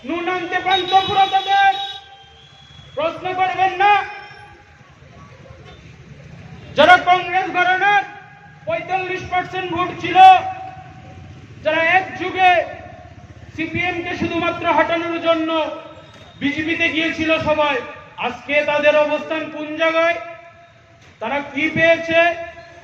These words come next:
অমরপুরের বিজেপির নেতারা দেখবেন কথায় কথায় বলে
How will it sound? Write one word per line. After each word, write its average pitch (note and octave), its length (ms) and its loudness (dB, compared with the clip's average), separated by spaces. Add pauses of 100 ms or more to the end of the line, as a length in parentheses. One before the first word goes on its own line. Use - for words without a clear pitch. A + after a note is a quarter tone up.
(1400)
অমরপুরের E4+ 600 2
বিজেপির E4+ 540 -4
নেতারা F4 520 2 (1120)
দেখবেন F4 540 2 (400)
কথায় D#4 280 -4
কথায় F4 320 -4
বলে F4 400 4